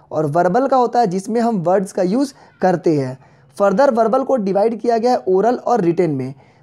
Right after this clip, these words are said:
वर्बल में वर्ड्स को यूज़ करते हैं तो या तो हम ओरल बोलेंगे या तो लिख करके बोलेंगे। तो पिछली वीडियो में हम लोगों ने डिस्कस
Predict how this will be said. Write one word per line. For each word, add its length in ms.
वर्बल 420
में 120
वर्ड्स 360
को 120
यूज़ 280
करते 320
हैं 120
तो 60
या 220
तो 140
हम 100
ओरल 340
बोलेंगे 500
या 160
तो 140
लिख 280
करके 240
बोलेंगे। 460
तो 60
पिछली 320
वीडियो 280
में 120
हम 80
लोगों 220
ने 100
डिस्कस 440